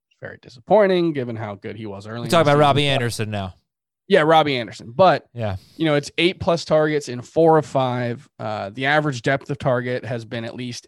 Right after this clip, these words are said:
Speaker 1: eight point two in four of five. So I do think Robbie Anderson still has a very valuable role, and this is probably just,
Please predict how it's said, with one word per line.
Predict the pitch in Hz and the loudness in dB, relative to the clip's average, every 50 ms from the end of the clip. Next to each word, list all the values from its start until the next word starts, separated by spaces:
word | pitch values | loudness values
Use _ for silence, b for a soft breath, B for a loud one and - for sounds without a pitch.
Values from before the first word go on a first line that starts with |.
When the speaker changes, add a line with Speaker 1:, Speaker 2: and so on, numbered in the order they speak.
| _ - | _ -12
Speaker 1:
eight | 127 131 131 - _ | -10 -10 -10 -10 _
point | - - 135 120 110 - - | -10 -8 -8 -8 -8 -10 -12
two | - - - 160 160 156 | -6 0 2 4 4 4
in | 151 143 | 2 -2
four | 131 - 160 147 147 147 | -4 -2 0 0 0 0
of | 147 - | -2 -2
five. | - 143 135 131 131 127 127 123 - | -2 -2 -2 -2 -2 -4 -6 -8 -8
So | - 135 127 117 113 - _ _ _ _ _ _ _ _ _ - | -6 -6 -6 -6 -6 -10 _ _ _ _ _ _ _ _ _ 0
I | 165 180 | 2 2
do | 165 147 202 254 233 | 2 0 -2 -4 -4
think | 196 - - 190 185 175 170 160 143 - _ _ _ _ _ _ _ _ _ _ _ _ _ _ _ - | -4 -4 -2 -2 0 0 0 -2 -4 -8 _ _ _ _ _ _ _ _ _ _ _ _ _ _ _ 0
Robbie | 151 156 165 170 165 165 | 2 2 4 4 4 2
Anderson | 160 156 147 131 160 139 | 0 0 -2 -4 -6 -8
still | - - 151 143 | -6 -4 -2 -2
has | 143 131 | 0 -2
a | 127 113 | -4 -4
very | 113 127 135 131 123 | -4 -4 -2 -2 -2
valuable | 117 120 120 123 123 123 113 120 117 110 | -2 -2 -2 -2 -4 -6 -6 -8 -8 -2
role, | 123 135 143 143 143 139 139 139 - - | 0 2 2 2 2 0 -2 -4 -8 -10
and | 123 123 123 120 117 113 113 113 104 104 - _ _ _ _ _ _ _ _ _ _ | -10 -10 -10 -10 -10 -10 -12 -12 -14 -16 -20 _ _ _ _ _ _ _ _ _ _
this | - 123 156 170 170 - | -8 -2 0 0 0 0
is | 160 143 | -4 -8
probably | - - - 143 123 127 131 135 131 123 131 127 123 | -8 -4 -2 0 0 2 0 0 -2 -2 -2 -4 -4
just, | 117 110 - 123 117 117 117 - - - - - | -6 -6 -8 -6 -6 -6 -6 -8 -10 -14 -16 -18